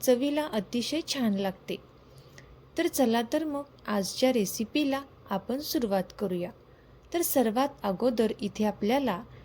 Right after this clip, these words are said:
एक तीन ते चार बटाटे घ्यायचे आहेत. बटाट्यांवरची साल आपल्याला काढून घ्यायची आहे. आता इथे आपण याच पद्धतीने सगळ्या बटाट्यांवरची साल काढून घेणार आहोत.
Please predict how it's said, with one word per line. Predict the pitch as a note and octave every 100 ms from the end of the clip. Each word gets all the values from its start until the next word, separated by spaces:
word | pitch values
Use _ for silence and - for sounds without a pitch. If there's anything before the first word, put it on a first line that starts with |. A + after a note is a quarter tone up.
| - -
एक | D4+ -
तीन | D#4+ E4 D#4
ते | E4+
चार | D#4 B3 A3 A#3
बटाटे | G#3+ F#3+ F#3+ F#3+ D4
घ्यायचे | C#4+ G#3 - F#3+
आहेत. | F3 F3+ F3+ - - - - - - - -
बटाट्यांवरची | A#3+ C4 D4 D4 D4+ D4+ D4+ - D#4+
साल | D#4 - A#3 A3+
आपल्याला | G#3+ G3 A3 C4 A3 B3+
काढून | - G#3+ F#3+ A3+
घ्यायची | D4 C4+ F#3+ - G3
आहे. | F#3 E3 F3+ - - - - - - - - - - - - -
आता | B3+ C#4+
इथे | C#4 D4
आपण | D#4 D#4 A#3+ A#3+ -
याच | G#3 G3 G3+ -
पद्धतीने | - A#3+ G#3 B3+ A#3 C#4 A#3 G#3 A3+ - - - -
सगळ्या | - B3+ C#4 D#4+ D4+
बटाट्यांवरची | A#3 A#3 A#3 C4 C4+ C4+ C4 D4+
साल | C#4+ - A3 G#3+ B3+
काढून | A3+ G#3 G3+ C4+
घेणार | C#4+ B3+ F#3+ F3+
आहोत. | F#3 F#3 F3+